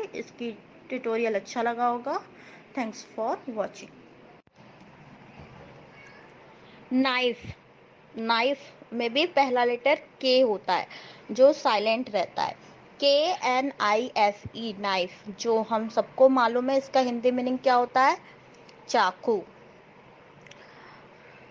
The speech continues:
अगला word देखते हैं हम, next word नो, इसमें भी K silent होता है, के एन ओ डब्ल्यू, नो, नो यानी क्या होता है? जानना,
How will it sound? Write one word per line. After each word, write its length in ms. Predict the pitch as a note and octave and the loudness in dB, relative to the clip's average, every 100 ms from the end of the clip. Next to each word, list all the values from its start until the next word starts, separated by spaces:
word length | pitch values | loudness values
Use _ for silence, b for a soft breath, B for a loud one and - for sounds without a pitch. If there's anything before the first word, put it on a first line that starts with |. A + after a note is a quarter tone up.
| - | -8
अगला 240 | A#3+ A#3+ A#3+ | -2 2 4
word 240 | A#3+ A#3+ G#3+ | 4 0 0
देखते 400 | A#3 A3+ - B3 | -4 -2 0 0
हैं 80 | |
हम, 160 | B3+ C#4 | 0 0
next 500 | F4+ C4+ G#3 - - | 0 0 -2 -8 -8
word 360 | B3 B3 B3+ C#4+ - - - - - - - - - - | -2 2 2 0 -8 -20 -20 -20 -20 -20 -20 -20 -20 -10
नो, 440 | B3+ C4+ C#4+ B3+ - - - - - - - - - | -2 4 6 6 2 -14 -20 -20 -20 -20 -20 -14 -10
इसमें 400 | A3+ - C4+ C4+ | -8 2 2 4
भी 140 | D#4+ C#4+ | -2 -4
K 320 | - C#4+ D#4+ | -2 0 -2
silent 600 | G4+ D4 A#3+ A3+ A#3+ B3+ | -4 -2 -2 -2 -4 -6
होता 300 | A#3 F#3+ - | -8 -4 0
है, 140 | F3 - B B B B - - - - - - - - | 0 -2 B B B B -20 -20 -20 -20 -20 -20 -20 -4
के 140 | C#4+ D4 D#4+ - - | 0 2 0 -2 -4
एन 260 | B3+ C4 C4 - | -4 -4 -6 0
ओ 180 | A3 A#3 | 2 2
डब्ल्यू, 440 | G#3 G#3 F#3 A3+ A#3+ | 2 0 0 -2 -2
नो, 260 | A3+ G3+ - | -4 -6 -8
नो 260 | A3+ B3+ C4+ | 2 6 6
यानी 320 | C#4 C4+ C4+ | 6 0 -2
क्या 160 | C4+ C4+ | 0 0
होता 300 | B3+ B3 C4 | 0 0 2
है? 200 | D4+ C4+ | 2 0
जानना, 600 | - A3 G3 G#3 G#3+ F3+ | -2 -2 -2 -2 -2 -2